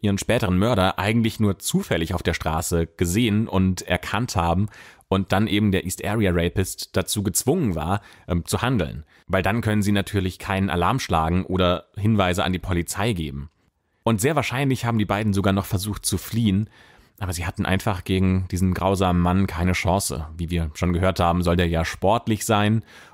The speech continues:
und hatte eine Pistole. Ähm, und da hatten die beiden einfach, einfach riesiges Pech wahrscheinlich.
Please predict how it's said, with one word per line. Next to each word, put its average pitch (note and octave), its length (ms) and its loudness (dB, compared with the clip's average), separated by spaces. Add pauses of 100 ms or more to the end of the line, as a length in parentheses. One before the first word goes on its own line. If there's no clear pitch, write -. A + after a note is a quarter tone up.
(160)
und F2 220 0
hatte F#2 360 0
eine F2 160 0
Pistole. G2 500 0 (400)
Ähm, D#2+ 320 0
und - 340 -4 (200)
da E2+ 360 2
hatten F2 280 -2
die E2 80 0
beiden E2 500 -2
einfach, E2 380 -4 (400)
einfach - 240 -6 (360)
riesiges A#2+ 460 -2
Pech - 300 -6
wahrscheinlich. D2+ 600 -8